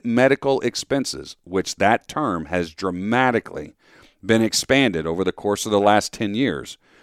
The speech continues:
then it's tax-free to you. Your question about it's time to invest, this is where it's gonna be determined on how you invest it, is gonna be on the custodian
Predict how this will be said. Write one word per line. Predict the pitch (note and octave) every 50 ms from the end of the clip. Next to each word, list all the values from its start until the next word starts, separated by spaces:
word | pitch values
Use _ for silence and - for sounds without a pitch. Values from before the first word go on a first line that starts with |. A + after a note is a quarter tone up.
| _ _ _ _ -
then | - F2+ F2+
it's | F2 F2 - -
tax-free | - - G2 F#2 E2+ - - - F2+ E2+ E2 E2 E2 D#2 - _ _ _ _ _ -
to | - F2+
you. | F2 F#2 F#2 - - - _ _ _ _ _ -
Your | A#2+ B2 A#2
question | - - E3+ G3+ - - F#3 D#3+ C#3
about | B2+ C3+ B2+ B2+ B2 - _ -
it's | A#2+ A2+ - -
time | - - C3+ C3+ C#3+ C#3+ C#3 -
to | - B2+ A2+
invest, | G#2 F#2+ F2+ F2 G#2+ F#2 D#2+ D2+ - - - G#2
this | B2 D#3+ - -
is | G3 F3+ D3
where | C#3+ C#3+ C3+ C3 B2+ B2 A2+ -
it's | A2+ G2+ - -
gonna | - A#2+ B2 A2+
be | A2 B2 A#2+ G#2+
determined | G2 G2+ - - - C#3 D3 D3 C3+ G#2+ F#2 F2 E2+ E2+ -
on | F#2+ F#2+ F#2 F2
how | - - A#2 B2+ C#3+ F3 F#3
you | D#3+ B2+ G#2+ F#2+
invest | F2+ F2 D#2 D#2 C#2 - - -
it, | C#2+ D#2+ - _ _ _ _ -
is | G2+ F2+
gonna | - B2+ B2 A#2+
be | G2+ A#2+ A#2
on | A2 G#2+
the | G#2 -
custodian | - - - G#2+ - - - - D3+ F3 E3+ C3+ G#2 F2 E2+ E2 E2+ F2+